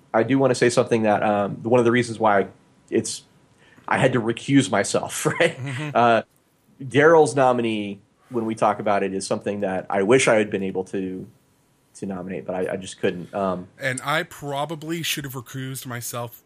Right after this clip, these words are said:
Speaker 2: as well on this one, but because this is, and we do have an affiliate count, account
Speaker 1: We're bending the rules
Speaker 2: with
Speaker 1: a little
Speaker 2: this,
Speaker 1: bit.
Speaker 2: with this site, but I think that no one's really gonna disagree with picking this one.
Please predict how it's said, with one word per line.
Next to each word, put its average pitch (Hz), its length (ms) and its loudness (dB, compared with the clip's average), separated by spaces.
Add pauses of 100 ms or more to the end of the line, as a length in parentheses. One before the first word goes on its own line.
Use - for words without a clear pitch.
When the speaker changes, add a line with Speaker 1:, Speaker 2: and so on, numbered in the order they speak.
Speaker 2:
as 107 220 -10
well 117 300 -8
on 123 160 -10
this 135 200 -10
one, 143 220 -10
but 117 320 -6 (320)
because 143 340 -2
this 147 400 -6 (120)
is, 165 600 -4 (260)
and 143 340 -6
we 135 120 -10
do 151 160 -6
have 156 160 -4
an 160 80 -8
affiliate 147 420 -8
count, 151 340 -8
account 147 340 -4
Speaker 1:
We're 262 140 6
bending 202 420 6
the 185 80 10
rules 165 320 8
Speaker 2:
with 135 80 4
Speaker 1:
a 123 40 4
little 123 160 6
Speaker 2:
this, 95 100 0
Speaker 1:
bit. - 160 -2 (160)
Speaker 2:
with 175 380 -4
this 185 180 -2
site, 190 640 -4 (420)
but 160 560 -2 (640)
I 160 200 0
think 165 500 -10
that 131 580 -4 (880)
no 160 400 -4
one's 151 340 -6
really 135 200 -8
gonna 127 160 -8
disagree 113 420 -8
with 110 180 -12
picking 101 280 -14
this 98 200 -12
one. 107 200 -12